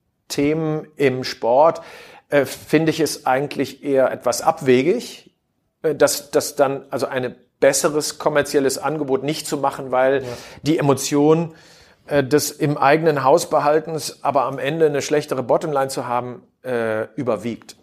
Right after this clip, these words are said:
Speaker 1: Aber das, da-, das ist auch kein Blame-Game hier, äh, sondern da-, da-, das ist schlicht so. Ähm, ja.
Speaker 2: Und,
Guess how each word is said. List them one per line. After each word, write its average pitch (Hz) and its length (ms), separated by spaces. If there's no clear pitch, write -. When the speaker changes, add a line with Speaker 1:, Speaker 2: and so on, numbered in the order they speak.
Speaker 1:
Aber 139 180
das, - 260
da-, 139 140
das 143 240
ist - 200
auch - 180
kein 147 440
Blame-Game 147 1120
hier, 160 520
äh, 139 260
sondern 139 420
da-, - 120
da-, 147 160
das 143 280
ist 185 200
schlicht 127 340
so. 160 320
Ähm, 123 440
ja. 117 260
Speaker 2:
Und, 143 260